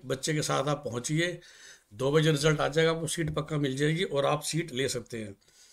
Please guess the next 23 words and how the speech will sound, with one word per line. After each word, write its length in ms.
तो 100
इसमें 260
तो 60
मैं 120
आपको 140
क्या 160
ही 100
मदद 280
करूँ। 220
हाँ, 180
नेगोशिएशन 580
कोई 120
अभी 180
भी 100
जा 180
रहा 80
है, 60
उसको 160
नेगोशिएशन 440
में 100
हमारी 200
हेल्प 200
चाहिए। 420